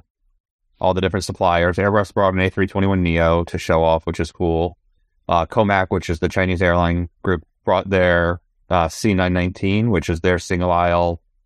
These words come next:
new, brand new plane. It's finally certified, so we're expecting some deliveries of that to start happening in the not too distant future.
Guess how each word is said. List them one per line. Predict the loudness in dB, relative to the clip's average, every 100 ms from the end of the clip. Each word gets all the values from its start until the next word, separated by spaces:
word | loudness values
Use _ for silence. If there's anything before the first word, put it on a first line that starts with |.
| _ _ -8
new, | -4 -4
brand | -2 0 2 2
new | 0
plane. | -2 0 0
It's | -2
finally | -2 -2 -2
certified, | -2 -2 -2 0 2 0 0
so | 0 0 -2 -6
we're | -8
expecting | -4 -2 -2
some | -2
deliveries | 0 0 0 0
of |
that | 0 -2
to | -2
start | -2
happening | 0 0 0 -2 -2 -6 _ _ _ -4
in | -2
the |
not | 0 0
too | -2
distant | -4 -4 -2
future. | 0 2 0